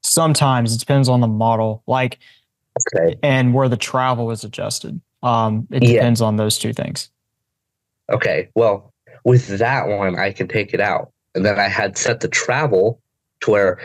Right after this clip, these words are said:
Speaker 2: it was, since it's a, the, the click in that button requires travel, and I have it set just past the click. I have it set just past.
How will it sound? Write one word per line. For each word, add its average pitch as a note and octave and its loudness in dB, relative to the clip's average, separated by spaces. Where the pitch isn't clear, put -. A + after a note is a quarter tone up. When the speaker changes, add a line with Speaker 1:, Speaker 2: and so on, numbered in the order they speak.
Speaker 2:
it A#2 4
was, F#2+ 2
since D3+ 0
it's C3 0
a, G#2+ 0
the, A2+ 0
the A#2 0
click D3 -2
in A#2 2
that A#2 0
button G2+ 0
requires B2 0
travel, A#2+ 0
and F#2 0
I F#2 -2
have A2 -2
it - 0
set - -2
just - -2
past A#2 -4
the F#2+ 0
click. - -2
I G2 -2
have G2+ -2
it - -2
set F2 0
just A2+ 0
past. - -8